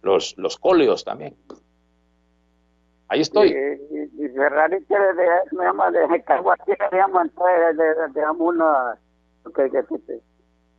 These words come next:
Speaker 2: un parque, digamos, ahí de animales,
Speaker 1: Ah.
Speaker 2: porque este tiene murciélagos, tiene acuacines.
Speaker 1: No,
Speaker 2: La, la, la,
Speaker 1: no,
Speaker 2: la
Speaker 1: Mauricio, que, que lo,
Speaker 2: Mauricio.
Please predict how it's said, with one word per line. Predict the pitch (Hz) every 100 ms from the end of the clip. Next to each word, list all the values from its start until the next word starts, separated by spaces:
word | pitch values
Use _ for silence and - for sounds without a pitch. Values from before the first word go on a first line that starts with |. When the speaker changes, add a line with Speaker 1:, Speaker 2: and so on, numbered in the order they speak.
| -
Speaker 2:
un | 131
parque, | - 170 - 151
digamos, | 143 147 156 135
ahí | 139
de | 151
animales, | 135 127 120 156 170
Speaker 1:
Ah. | 123 143
Speaker 2:
porque | - 123
este | 135 170
tiene | - 143 147 135 123 110
murciélagos, | 110 113 - 147 165 156 131 123 -
tiene | 143 143 131 117 101 104 _ _ _ _ _ _ _
acuacines. | 120 - 107 - 165 160 127 - _ _ _ _ _ _ _ _ _ _ _ _ _ _ 123 - _ - -
Speaker 1:
No, | - -
Speaker 2:
La, | 123
la, | 127 123
la, | 120 127
Speaker 1:
no, | 123
Speaker 2:
la | 143 147
Speaker 1:
Mauricio, | 160 - - -
que, |
que | -
lo, | 180
Speaker 2:
Mauricio. | 127 135 -